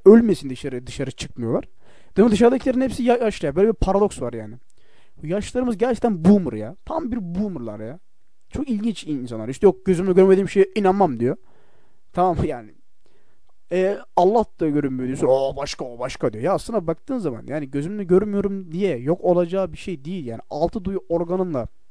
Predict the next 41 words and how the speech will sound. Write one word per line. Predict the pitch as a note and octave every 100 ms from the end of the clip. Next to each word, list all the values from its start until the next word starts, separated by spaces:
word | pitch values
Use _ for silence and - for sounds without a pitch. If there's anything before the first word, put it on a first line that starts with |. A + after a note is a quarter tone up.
| - - - - - - - - - - - - -
e, | A#2+ A#2 A2+ A2+ G#2 D#2+ D2+ -
göremeyeceğin | D#3 G3+ F#3 C#3 C3+
hiçbir | F#3 -
şey | A3
yoktur | G#3 A3+ -
abi. | D3 B2
İki | - -
kere | E3+ C3
iki | F3+
dört | F#3 -
yani, | A2+ A2
tamam | C3+ F3+ A2+
mı? | G#2+ - - - - - - - - -
Onun | F#3
için | E3 G3+
o | F#3
da |
ya, | D#3
ya, | D#3 E3+ D3+ -
yani | C3+ B2
ya, | C#3+ - - -
a, | - C3 B2 A#2+
iyi | F3+ F#3+
ki | - A3
o | F#3+ F#3 F3 E3+ - - - -
kural | - E3+ D#3
kanun | - D3+ D3+ D3+
geldi | C#3+ C3+ B2
yani. | A2
Altmış | C3 -
beş | D3+
yaşından | C#3+ C#3 B2+ B2
büyükten | - D#3 C3+
dışarı | C#3 C#3
çıkmaması | - A#2+ A#2 -
kanunu. | - B2 B2 A3 -
Zaten, | D3 - D3+ - - - - - - - - - - - - - -
e, | A#2+ A#2
devletimizde | C3 C3+ C#3 C#3+ F#3
yaşlılar | E3 - D#3+
korunmalı | C#3+ D3+ D3 C3+ A#2